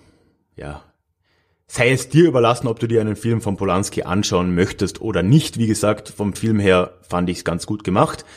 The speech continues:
aber das wollte ich auf jeden Fall nicht unerwähnt lassen. Um teilzunehmen, schick mir einfach eine E-Mail mit dem Betreff Gewinnspiel an die Mailadresse feedback at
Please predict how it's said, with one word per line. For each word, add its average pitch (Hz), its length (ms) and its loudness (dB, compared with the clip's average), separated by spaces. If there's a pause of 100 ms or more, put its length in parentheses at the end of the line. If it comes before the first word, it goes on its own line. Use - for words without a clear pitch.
(140)
aber 85 180 0
das 80 380 -2
wollte 76 240 0
ich 76 80 -6
auf 76 80 -10
jeden 80 140 -4
Fall 80 80 -4
nicht 80 140 -4
unerwähnt 120 420 0
lassen. 123 300 -6 (580)
Um 180 160 4
teilzunehmen, 196 840 2 (440)
schick - 240 -2
mir 190 80 4
einfach - 240 0
eine 135 140 2
E-Mail 147 480 -4 (400)
mit 131 160 -2
dem 127 80 0
Betreff 127 420 -2
Gewinnspiel 143 720 2 (540)
an 127 340 4 (180)
die 123 300 0 (300)
Mailadresse 117 580 2
feedback - 1000 -2 (260)
at - 500 -4